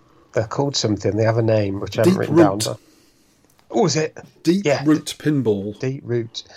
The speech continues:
Speaker 1: And their pinball has got a pin bar,
Speaker 2: A
Speaker 1: right,
Speaker 2: pin
Speaker 1: which is a
Speaker 2: bar.
Speaker 1: touch screen at the base of the unit where the metal base plate normally is. You know, you got your flippers.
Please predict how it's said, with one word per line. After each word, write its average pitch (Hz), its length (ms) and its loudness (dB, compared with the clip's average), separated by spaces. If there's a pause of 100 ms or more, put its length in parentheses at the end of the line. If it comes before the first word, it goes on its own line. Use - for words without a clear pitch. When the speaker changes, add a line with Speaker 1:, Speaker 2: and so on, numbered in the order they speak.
(360)
Speaker 1:
And 175 140 0
their 240 200 2
pinball 147 640 -4
has 90 120 -4
got - 160 -2
a - 60 -4
pin 165 520 -4
bar, 98 500 -6
Speaker 2:
A - 120 -10
Speaker 1:
right, - 100 -4
Speaker 2:
pin 101 200 4
Speaker 1:
which 104 140 4
is 143 100 0
a - 60 2
Speaker 2:
bar. 208 200 -2
Speaker 1:
touch - 640 -4
screen 131 720 -6 (320)
at - 140 -6
the - 80 -8
base 123 360 -2
of 113 100 -6
the 120 80 -4
unit 120 420 -2
where 107 100 -2
the 117 80 2
metal 131 220 0
base 117 260 -6
plate - 240 -10
normally 92 360 -10
is. 90 80 -12
You 95 60 -10
know, 98 60 -4
you 101 120 -4
got 107 100 -6
your 107 80 -8
flippers. 90 480 -8